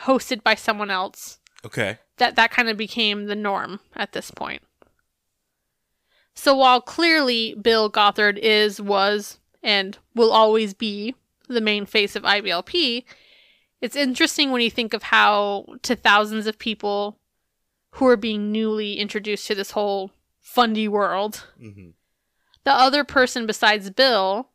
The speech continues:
Speaker 1: on this video that they saw was Tony.
Speaker 2: Correct.
Speaker 1: Which I think in its own way is sort of significant.
Speaker 2: Mm-hmm.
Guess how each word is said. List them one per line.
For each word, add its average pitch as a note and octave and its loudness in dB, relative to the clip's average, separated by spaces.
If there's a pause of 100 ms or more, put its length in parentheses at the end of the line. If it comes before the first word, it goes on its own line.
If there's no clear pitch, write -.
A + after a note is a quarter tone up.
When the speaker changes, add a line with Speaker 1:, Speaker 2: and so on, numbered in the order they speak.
(160)
Speaker 1:
on G3+ 0
this G3 -8
video G#3+ 0
that G#3+ 0
they A3 0
saw A#3 4 (480)
was A3+ -2
Tony. G#3+ -2 (140)
Speaker 2:
Correct. F2+ -2 (460)
Speaker 1:
Which C4+ 0
I B3 6
think C4 -4
in B3+ 0
its A3 -4
own A#3 0
way G#3 2
is G3+ -4
sort G#3 -4
of G#3 -8 (280)
significant. G#3 -8
Speaker 2:
Mm-hmm. G#2 -14